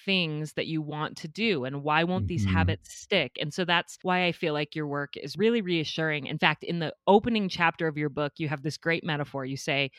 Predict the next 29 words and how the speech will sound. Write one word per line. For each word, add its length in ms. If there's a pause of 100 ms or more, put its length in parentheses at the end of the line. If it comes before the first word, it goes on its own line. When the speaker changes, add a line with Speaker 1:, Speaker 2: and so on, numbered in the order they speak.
(360)
Speaker 1:
"If 120
you 140
tried 340
putting 240
together 380
a 40
chest 320
of 120
drawers 440
with 140
faulty 480
instructions 720
and 120
parts 300
missing, 480 (300)
you 120
would 160
feel 160
frustrated, 760
but 120
you 120
probably 560
wouldn't 260
blame 240
yourself 400
for 80
this, 240
would 200
you? 260